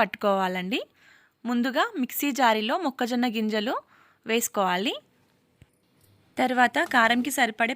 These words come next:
పచ్చిమిర్చి ఏడు నుంచి ఎనిమిది వరకు తీసుకున్నాను. అందులోనే వెల్లుల్లి రేఖలు ఎనిమిది తీసుకున్నాను. చిన్న అల్లం ముక్క కూడా వేసుకున్నానండి. రుచికి సరిపడా ఉప్పును వేసుకున్నాను. అందులోనే ఒక వన్ టేబుల్ స్పూన్ వరకు జీలకర్రను కూడా వేసుకోవాలి.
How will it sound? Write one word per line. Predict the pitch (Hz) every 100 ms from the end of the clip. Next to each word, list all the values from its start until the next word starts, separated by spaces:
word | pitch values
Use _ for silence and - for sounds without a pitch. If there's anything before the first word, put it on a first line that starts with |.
| 226
పచ్చిమిర్చి | 220 247 233 - 285 427 - 226
ఏడు | 226 240
నుంచి | 240 262
ఎనిమిది | 220 226
వరకు | 220 226 240
తీసుకున్నాను. | 214 - 196 185 208 539 - - - -
అందులోనే | 226 240 240 240 294 508 - - - - _ 226
వెల్లుల్లి | 240 240 262 247
రేఖలు | 226 240 311
ఎనిమిది | 226 226 226
తీసుకున్నాను. | 214 - 208 190 180 277 571 _ - -
చిన్న | 247 294 247
అల్లం | 214 233 226
ముక్క | - 226
కూడా | 226 285
వేసుకున్నానండి. | 226 - - 202 180 185 202 403 _ 233
రుచికి | 220 - 254
సరిపడా | 226 233 233 202
ఉప్పును | - 226 220
వేసుకున్నాను. | 202 - 196 190 175 190 415 _ _ _ _ _ - 214
అందులోనే | 220 247 233 233 370 494 233
ఒక | 233 233
వన్ | 214 214
టేబుల్ | 214 233
స్పూన్ | - 240 226
వరకు | 214 220 427 - 226
జీలకర్రను | 220 214 226 226 220
కూడా | 254 508 - _ _ - 220
వేసుకోవాలి. | 220 - - 190 185 202 415